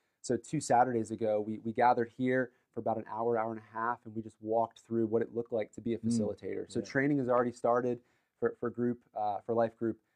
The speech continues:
Speaker 1: facilitators, and, and we're looking at the beginning of twenty twenty-one, January twenty twenty-one
Speaker 2: Great.
Speaker 1: is when we wanna start these th-, uh, start these life groups up, um,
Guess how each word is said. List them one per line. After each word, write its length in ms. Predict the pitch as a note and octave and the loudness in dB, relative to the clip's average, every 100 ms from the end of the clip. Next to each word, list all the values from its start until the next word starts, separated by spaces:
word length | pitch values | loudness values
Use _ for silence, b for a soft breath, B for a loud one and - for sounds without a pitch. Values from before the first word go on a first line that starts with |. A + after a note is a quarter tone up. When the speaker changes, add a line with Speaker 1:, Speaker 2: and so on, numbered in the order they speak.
| _ A#2 | _ -4
Speaker 1:
facilitators, 720 | - D3+ D3 D3 C#3 C3+ C3 | 4 4 6 4 4 2 0
and, 160 | A#2+ A2+ | -4 -4
and 120 | A2+ | -4
we're 80 | A2 | -2
looking 340 | A2+ C3 C#3 B2 | 0 0 0 -2
at 40 | |
the 140 | G2+ | -4
beginning 260 | A2 A#2 A2 | -4 -2 -2
of 100 | G2+ _ | -6 _
twenty 200 | A2+ A2 | -6 -6
twenty-one, 440 | - G#2 G2 F#2+ F2 | -8 -12 -12 -14 -12
January 380 | G#2+ A2 A2 G#2 - | -10 -6 -6 -6 -8
twenty 200 | G#2+ G#2 | -10 -10
twenty-one 440 | G#2+ G2+ G2+ G2+ F#2 _ _ - | -14 -14 -14 -14 -16 _ _ -4
Speaker 2:
Great. 160 | G#2+ G#2 | -2 0
Speaker 1:
is 40 | |
when 100 | A2+ | 0
we 80 | A2 | -2
wanna 180 | A2 G#2+ | -4 -8
start 280 | - A2 - | 0 0 0
these 160 | G#2 | -8
th-, 140 | A2+ - - | -10 -12 -6
uh, 160 | G2+ | -4
start 240 | F#2+ A#2 G#2+ | -2 -4 -4
these 160 | G#2 | -4
life 160 | G2+ G#2 - | -4 -4 -6
groups 220 | G2+ - | -4 4
up, 260 | B2 - - _ _ _ _ | 4 4 -4 _ _ _ _
um, 180 | A2 G#2 | -6 -4